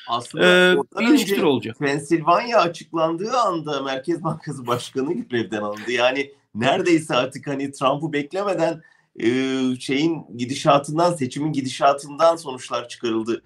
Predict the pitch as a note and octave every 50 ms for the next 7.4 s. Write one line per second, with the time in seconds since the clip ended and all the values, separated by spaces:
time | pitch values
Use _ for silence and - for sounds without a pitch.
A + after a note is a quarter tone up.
0 | _ _ _ _ _ - A#2 A2+ A#2 - B2+ B2+ B2 A#2+ B2+ D#3+ F3 F3 - _
1 | - - _ _ _ - F#3+ G3 F#3+ F#3+ F#3+ G3+ G3+ G#3 G#3 G#3 G#3 G#3+ G#3+ G3+
2 | G3+ F#3+ - G3 F#3+ F#3+ - G3+ F#3 F3+ F#3 F3+ F#3+ G3+ F#3+ - G3+ G3 F#3 D#3+
3 | D3+ D3+ - E3 D#3+ D#3+ E3+ E3 E3+ F3+ F#3+ - - - E3+ D#3 D#3 D#3 _ _
4 | _ _ _ _ _ - - C#3+ C#3+ C#3 C#3+ C#3+ C#3 C3 D3+ D#3 D#3 D#3 F3 G3
5 | F#3+ E3+ D#3+ D#3 D#3 D3+ C#3 C#3 - D#3+ D3+ D3 D3+ D3+ C#3+ C3+ A#2+ A2+ A2 B2
6 | B2 B2 E3+ D#3+ B2 A2+ A2+ B2 D#3 F3 F#3 F3+ F3+ F3 D#3 D3+ D#3 D#3+ D#3+ F#3
7 | E3+ D#3 E3 D#3 D#3 D3+ - -